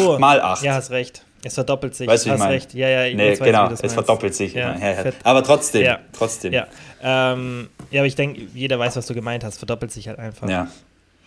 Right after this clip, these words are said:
Speaker 2: Ähm,
Speaker 1: Ja.
Speaker 2: was wollte ich grad sagen? Ja, genau, wenn man der Po-, we-, selbst wenn du jetzt der Politik nicht vertraust, was ja,
Speaker 1: Mhm.
Speaker 2: mein Gott, wenn das jemand da Probleme hat,
Speaker 1: Ja,
Speaker 2: okay, aber
Speaker 1: klar.
Speaker 2: darum geht's ja nicht. Es ist ja, es sind ja auch nicht die Politiker, die das sagen.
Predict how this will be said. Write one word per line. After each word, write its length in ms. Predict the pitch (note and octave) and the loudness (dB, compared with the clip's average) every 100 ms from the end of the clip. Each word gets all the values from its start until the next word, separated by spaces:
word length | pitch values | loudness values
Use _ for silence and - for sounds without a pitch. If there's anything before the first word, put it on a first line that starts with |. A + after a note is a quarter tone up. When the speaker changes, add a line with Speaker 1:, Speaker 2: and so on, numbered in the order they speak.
| _ - - | _ -20 -4
Speaker 2:
Ähm, 540 | C#3+ C#3 C3+ C3+ C3+ | 0 2 2 0 -2
Speaker 1:
Ja. 60 | C3+ - - | -4 -12 -12
Speaker 2:
was 120 | B2 | -6
wollte 120 | C#3 C3 | -4 -4
ich 60 | |
grad 140 | B2+ B2+ | -6 -6
sagen? 340 | C3 B2 A#2 _ _ _ _ - | -6 -6 -10 _ _ _ _ -2
Ja, 120 | D3 | 0
genau, 260 | D3+ C#3 | 2 0
wenn 120 | C#3+ D3+ | 0 0
man 100 | D3 | 0
der 80 | C#3 | -2
Po-, 200 | D#3 - | -4 -4
we-, 140 | C#3+ - | -4 -2
selbst 260 | D#3+ E3+ | -2 0
wenn 120 | E3+ C#3+ | 0 2
du 60 | |
jetzt 180 | C#3+ - | 0 0
der 60 | C3+ | -2
Politik 520 | C#3+ C3 - D3 - | -2 -4 -4 -6 -4
nicht 220 | C3 - | -6 -4
vertraust, 760 | - A2 - A#2 A2 - - - - | -8 -8 -2 -2 -2 -6 -14 -20 -12
was 260 | B2 B2+ C3+ | -4 -2 0
ja, 300 | B2 A#2+ - - | 0 0 -2 -8
Speaker 1:
Mhm. 140 | - C3 | -6 -2
Speaker 2:
mein 140 | B2+ | -2
Gott, 220 | C3 C3 | -2 -4
wenn 160 | C3 B2+ | -4 -2
das 160 | B2+ - | -4 -4
jemand 400 | B2+ A#2+ A#2+ B2 | -4 -4 -4 -6
da 60 | |
Probleme 380 | - A#2+ B2 C3+ | -6 -6 -4 -4
hat, 100 | B2+ | 0
Speaker 1:
Ja, 160 | A#2+ E3+ | 4 4
Speaker 2:
okay, 160 | C3 - - | 2 -4 -6
aber 180 | C#3 C#3 | 0 4
Speaker 1:
klar. 100 | C3+ | 4
Speaker 2:
darum 140 | C3+ C3+ | 4 2
geht's 220 | F#3+ - | 0 0
ja 60 | |
nicht. 240 | B2+ B2 - | -4 -4 -4
Es 80 | C3+ | -4
ist 140 | D3+ | 0
ja, 140 | C#3+ | 0
es 140 | C3 B2+ | 0 -2
sind 120 | D3 | -2
ja 80 | C3+ | -2
auch 40 | |
nicht 140 | C3 C3+ | -4 -8
die 60 | |
Politiker, 600 | B2+ C#3+ D3+ G3+ D#3+ - | -8 -4 -4 -4 -6 -6
die 120 | A#2+ A#2 | -6 -6
das 180 | A#2 - | -8 -4
sagen. 400 | A#2 A2+ A2 | -2 -2 -6